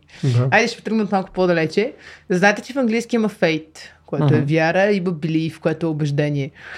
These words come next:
Speaker 3: Мгм.
Speaker 2: Сега обаче в българския ние превеждаме belief като убеждение, като вярване и глагола belief го превеждаме като вярва
Speaker 3: Вярвам, да.
Speaker 2: в.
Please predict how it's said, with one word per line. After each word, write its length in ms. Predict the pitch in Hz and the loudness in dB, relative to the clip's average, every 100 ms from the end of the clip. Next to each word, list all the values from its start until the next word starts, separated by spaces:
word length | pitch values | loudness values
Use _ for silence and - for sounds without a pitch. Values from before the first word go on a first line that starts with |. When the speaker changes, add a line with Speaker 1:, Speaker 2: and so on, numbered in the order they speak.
| 135 | 0
Speaker 3:
Мгм. 160 | 120 | 0
Speaker 2:
Сега 180 | 120 143 | 2 2
обаче 340 | 180 175 180 190 | 4 2 0 -2
в 60 | |
българския 640 | 165 180 185 175 - 175 180 | 0 0 0 -2 -2 0 2
ние 220 | 143 143 | 0 -4
превеждаме 680 | - 143 143 170 165 165 151 | -4 -2 0 0 0 -2 -4
belief 440 | 135 143 160 156 - - - | -2 -2 -2 -4 -10 -20 -16
като 220 | 147 143 | -6 -4
убеждение, 500 | 135 135 127 160 160 | -2 -2 0 0 -2
като 260 | 160 - | -6 -8
вярване 520 | 139 143 151 151 160 165 | -2 2 4 2 0 0
и 80 | |
глагола 400 | 147 147 143 160 147 | 0 -2 0 0 0
belief 720 | 135 143 147 151 147 - - | 0 0 0 0 -4 -8 -8
го 80 | 147 | -2
превеждаме 520 | 156 147 156 156 160 | 0 0 0 0 -2
като 260 | 156 143 147 | -4 -4 2
вярва 340 | 143 143 151 | 6 8 6
Speaker 3:
Вярвам, 220 | 110 101 | 4 4
да. 160 | 151 101 | 4 2
Speaker 2:
в. 280 | - - | 0 -12